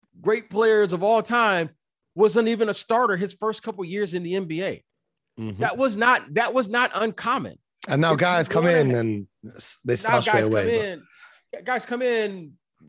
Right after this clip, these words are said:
Speaker 1: day one now. So that, that's
Speaker 2: So
Speaker 1: if you're drafted in the lottery, you're gonna start. So I'll just say this real quickly.
Speaker 2: Okay.
Speaker 1: If you want to eliminate tanking,
Speaker 2: Mm-hmm.
Speaker 1: get rid of the teams.
Speaker 2: Okay.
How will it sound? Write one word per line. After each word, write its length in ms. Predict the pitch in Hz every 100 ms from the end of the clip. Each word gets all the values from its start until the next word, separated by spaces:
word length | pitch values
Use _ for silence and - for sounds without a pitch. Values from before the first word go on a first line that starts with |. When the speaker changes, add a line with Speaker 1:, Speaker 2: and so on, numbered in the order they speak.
| 139
Speaker 1:
day 160 | 151 202
one 240 | 208 247
now. 160 | 143 127
So 160 | 135
that, 240 | - 202 208
that's 180 | 226 202
Speaker 2:
So 80 |
Speaker 1:
if 160 | 190 127
you're 120 | 269
drafted 380 | 143 208 240 196
in 80 | 170
the 60 |
lottery, 280 | 190 233 143
you're 40 | 151
gonna 140 | 156 - -
start. 280 | 180 -
So 320 | - 220 156 - _
I'll 80 | 233
just 160 | 226 -
say 120 | 220
this 140 | 165
real 120 | 185
quickly. 400 | 180 151 - 82 _ _ -
Speaker 2:
Okay. 140 | 123
Speaker 1:
If 120 | 135 156
you 100 | 202
want 400 | 180 220 262 254 -
to 100 | 214
eliminate 720 | 165 175 226 220 196 190 - _ _ _ -
tanking, 420 | 175 123 - - _ _ _ _ _
Speaker 2:
Mm-hmm. 280 | 120 113 117 - 107
Speaker 1:
get 200 | 190 185
rid 160 | 170 156
of 80 | 143
the 80 |
teams. 540 | 135 135 90 - - - _ _ _ -
Speaker 2:
Okay. 600 | 127 185 127 185 110 110